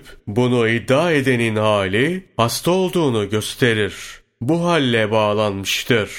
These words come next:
Şehabettin Sühreverdi şöyle der: "Bu inceliği birçok kimsede gördük. Ama anlaşıldı ki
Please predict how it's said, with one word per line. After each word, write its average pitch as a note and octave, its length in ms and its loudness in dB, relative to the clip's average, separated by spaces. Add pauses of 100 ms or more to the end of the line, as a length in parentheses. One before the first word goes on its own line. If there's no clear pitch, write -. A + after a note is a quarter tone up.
(600)
Şehabettin B2 960 0
Sühreverdi A2 1040 0
şöyle G#2+ 520 0
der: G#2 220 2 (680)
"Bu C3+ 260 2
inceliği A2+ 840 0 (180)
birçok C3 580 -2
kimsede A#2 500 0
gördük. G#2+ 840 -4 (240)
Ama A#2 320 2
anlaşıldı G#2+ 680 -2
ki E3+ 380 -2